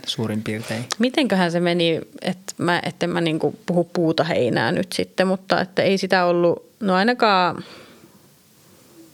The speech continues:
Speaker 2: ei ainakaan mitään ulkopuolista niinku asiantuntijaa. Ja sitten ei se sisältö, olin ku-, kuulin, että se oli ollut niinku pettymys.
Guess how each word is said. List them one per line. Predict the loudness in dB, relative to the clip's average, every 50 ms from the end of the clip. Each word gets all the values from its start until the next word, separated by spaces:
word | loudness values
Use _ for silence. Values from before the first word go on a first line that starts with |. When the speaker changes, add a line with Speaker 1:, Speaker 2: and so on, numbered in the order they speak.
| _ _ _ _ _ -20 -20 -20 -20 _ -20 -20 _ _ _ _ _ _ _ _ _ _ _ -20 -10 -6 -4 -4 -2 -2 0
Speaker 2:
ei | 2 4 4 4
ainakaan | 4 4 4 4 2 2
mitään | 2 4 4 4 4 4
ulkopuolista | 4 2 2 2 0 0 2 2 2 2 0 0 -2 -2
niinku | 0 0 0
asiantuntijaa. | 0 0 0 0 -2 -2 -2 -2 -2 -2 -2 -2 -2 -2 0 0 0 0 0 0 -2 -4 -6 -12 -20 -8 -2
Ja | 0 0 0 0
sitten | -2 -4 -6 -4 -2 0 0 2 0 -2 -6 -10 -16 -12 _ -2
ei | 0 0
se | 0 0
sisältö, | 0 0 0 2 2 2 2 2 2 0 0 0 -4 -12 -12 -4
olin | 0 2 2 2 2 2
ku-, | 0 0 0
kuulin, | 2 2 2 4 4 4 2
että | 2 0 0 0
se | 2
oli | 2 2
ollut | 2 2 2 2
niinku | 0 0 0 0
pettymys. | 0 -2 -4 -4 -4 -4 -2 -2 -2 -4 -6 -8